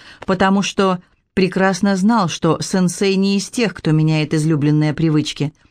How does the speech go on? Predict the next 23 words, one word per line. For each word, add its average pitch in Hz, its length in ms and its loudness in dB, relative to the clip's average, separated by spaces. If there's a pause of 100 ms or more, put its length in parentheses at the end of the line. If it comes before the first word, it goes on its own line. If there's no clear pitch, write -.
(180)
ведь 180 220 0
он 180 140 2
всегда 185 340 0
соблюдал 180 480 0
распорядок. 185 680 -2 (440)
Обедами 180 720 2 (240)
дело 180 300 2
не 220 160 4
ограничилось. 151 840 0 (260)
Смотрю, 269 600 2 (180)
а 190 140 2
он 214 140 4
уже 170 160 0
забросил 170 480 0
тренировки 175 540 0
в - 60 -4
спортивном 190 540 0
центре. 180 500 0 (400)
Обычно 202 580 0
посещал 190 500 -2
трижды 196 380 0
в 196 40 4
неделю, 202 480 2